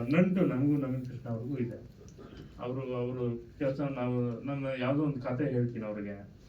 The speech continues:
ಅವ್ರು ಯಾವುದೋ ಒಂದು ಕತೆ ಹೇಳ್ತಾರೆ, ಮತ್ತೆ ಹಾಡು ನನ್, ಆ, ಯಾವುದೋ ಆಲ್ಬಮ್ ಮಾಡಿದಾಗ ಬಂದು ಹಾಡಿದ್ದಾರೆ. ಸಿನಿಮಾ ಮಾಡಿದ್ದೀವಿ, ವಿನಾಯಕ ಗೆಳೆಯರ ಬಳಗ ಜೊತೆಲಿ ಸಿನಿಮಾ ಮಾಡಿದ್ದೀವಿ, ಮತ್ತು ಅವರ ಅನೇಕ ಸಿನಿಮಾಗಳನ್ನ ಮೆಚ್ಚಿ ನಾವು ಅವ್ರ ಜೊತೆ,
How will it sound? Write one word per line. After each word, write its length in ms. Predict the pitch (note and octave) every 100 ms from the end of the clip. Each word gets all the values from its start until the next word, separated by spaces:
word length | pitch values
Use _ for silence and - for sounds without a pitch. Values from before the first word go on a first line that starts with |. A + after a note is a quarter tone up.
| - -
ಅವ್ರು 220 | D#3+ D#3
ಯಾವುದೋ 220 | D3 C#3+
ಒಂದು 180 | C3 B2
ಕತೆ 240 | A#2+ A#2
ಹೇಳ್ತಾರೆ, 340 | A#2+ A2+ A2+ A2+
ಮತ್ತೆ 240 | A#2 -
ಹಾಡು 400 | - G#2+ D3+ C3+
ನನ್, 240 | A#2+ A#2 A2+ A2+ - -
ಆ, 320 | B2 A#2+ A#2 A#2
ಯಾವುದೋ 240 | C3 C#3
ಆಲ್ಬಮ್ 400 | C3 D3+ C#3+ C#3
ಮಾಡಿದಾಗ 320 | B2+ B2 B2
ಬಂದು 240 | A2+ A#2+ A#2+
ಹಾಡಿದ್ದಾರೆ. 840 | B2 C3 C3+ A#2+ G#2+ G#2 G2+ - - - - - - - - - -
ಸಿನಿಮಾ 260 | C#3+ C#3+ C#3
ಮಾಡಿದ್ದೀವಿ, 420 | B2+ G#2 G2+ G2+
ವಿನಾಯಕ 340 | G#2+ A#2+ B2
ಗೆಳೆಯರ 340 | A#2 A2+ A2 G#2+
ಬಳಗ 360 | G#2 G#2+ G#2+
ಜೊತೆಲಿ 380 | G#2 G#2+ A#2+ G#2 - - - - -
ಸಿನಿಮಾ 260 | A#2 B2 B2+
ಮಾಡಿದ್ದೀವಿ, 560 | A2+ F#2+ F#2+ F#2+ G#2+
ಮತ್ತು 240 | A#2+ B2 B2
ಅವರ 280 | A#2+ B2+ A#2 G#2 - - - -
ಅನೇಕ 360 | B2+ E3 D#3+
ಸಿನಿಮಾಗಳನ್ನ 440 | D3 C3+ C3 C3 B2
ಮೆಚ್ಚಿ 380 | A#2+ A2+ -
ನಾವು 640 | C#3+ A#2+ A2 G2+ G2 - - - -
ಅವ್ರ 200 | G#2+ A2
ಜೊತೆ, 560 | A2+ A#2+ B2 G#2+ -